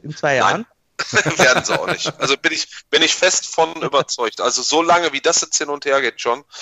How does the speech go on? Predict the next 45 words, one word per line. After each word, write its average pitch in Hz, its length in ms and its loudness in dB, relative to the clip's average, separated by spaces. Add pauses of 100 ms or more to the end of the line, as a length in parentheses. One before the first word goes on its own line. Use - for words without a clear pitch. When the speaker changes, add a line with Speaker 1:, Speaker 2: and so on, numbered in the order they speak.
Speaker 1:
Mhm. 151 180 -4
Speaker 2:
Und 135 320 4
jedes 165 480 2
Jahr 151 160 4
hörst 147 280 2
du 139 40 -6
mal 131 140 -4
wieder, 131 160 2
ja, 127 160 4
dann 131 180 0
und 123 140 -6
dann 113 100 -2
kommt - 220 -6
ein - 40 -20
Film 120 460 -2
und 104 160 -6 (340)
jetzt 143 220 0
soll's 143 300 4
ja, 127 240 6
äh, 113 420 2
ein 120 80 -14
Release-Datum 120 840 0
geben 127 640 -2
und, 104 420 -6
ah - 320 -4
Gott. - 240 -10 (280)
Also 123 240 2
ganz, - 340 2
also 120 200 2 (100)
ich - 520 -4
bin 135 120 -6
da 131 140 4
sehr, 147 260 2
sehr 147 140 0
skeptisch - 640 -2
und 110 280 -6 (360)
ich - 100 -8
denke 160 320 0
mal, 143 100 4
du 127 100 -4
kannst 160 340 -2
sowas 104 340 -2
auch 95 100 -8
nur 92 140 -10
verkacken. - 520 -8